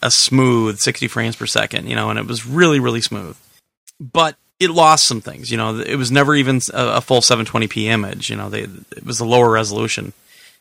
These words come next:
which you don't res-, you don't really, uh, see that, but at the same time, it is something that they did. They, they made a concession to make the game that much more smooth. I personally still say that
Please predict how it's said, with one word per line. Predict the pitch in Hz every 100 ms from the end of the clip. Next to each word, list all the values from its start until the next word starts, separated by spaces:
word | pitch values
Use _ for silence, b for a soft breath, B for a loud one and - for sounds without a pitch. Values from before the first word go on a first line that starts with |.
| _
which | 202 196 - 180
you | 214
don't | 214 160
res-, | 131 123 -
you | 165
don't | 143
really, | 143 123 120 -
uh, | - _
see | 123 - - 175
that, | 117 104 110
but | - 117
at |
the | 123
same | - 113 110
time, | 113 113
it | 117
is | 135 139 120 - -
something | 117 117 110
that | 104
they | 113
did. | 151 165 104
They, | 107
they | - 113
made | 107 113 120 120 120 - b b b b _
a | -
concession | 139 160 - 127 123 143 127
to | 131
make | 117 104
the | 113
game | 110 107 107
that | 101
much | 104 - 107
more | 107
smooth. | - 185 147 - - b b b b _ _ _ _ _ _
I | 139 170
personally | 170 180 175 170 160 147 139
still | - 156 139
say | - 139 123 104 104
that | 101 107 104